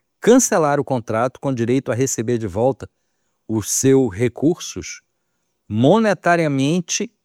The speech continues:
corrigidos e eventual perdas e danos. Então, o seu antigo fornecedor, que deve ter fechado a empresa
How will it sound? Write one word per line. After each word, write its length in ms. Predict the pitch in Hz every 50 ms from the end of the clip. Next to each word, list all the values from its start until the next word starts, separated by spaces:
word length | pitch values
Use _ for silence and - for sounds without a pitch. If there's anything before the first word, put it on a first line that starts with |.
| _ -
corrigidos 920 | - 214 208 208 - 170 117 120 123 120 107 87 78 67 - - - - _ _
e 140 | - 110 123
eventual 680 | 123 117 104 127 131 127 - - 123 107 104 120 143
perdas 560 | 143 _ _ - - 131 147 165 151 156 151 151
e 60 | 151
danos. 440 | 135 101 82 71 64 60 - - _ _ _ _ _ _ _ _ _ -
Então, 500 | 104 101 - - 104 104 113 139 160 - _ _ -
o 200 | - 104 104 95
seu 580 | - - - - 110 101 98 98 95 95 92 - - - _ _ _ _ _ _ _ _ _ _ _ _ _ -
antigo 380 | - 107 101 - - - 92 82
fornecedor, 760 | - - 104 98 107 101 - - 160 131 107 117 147 170 -
que 100 | - 123
deve 220 | 104 107 107 92 87
ter 160 | - 104 98
fechado 480 | - 107 92 - - 101 90 90 98
a 20 | 123
empresa 460 | 139 - - 120 127 160 185 180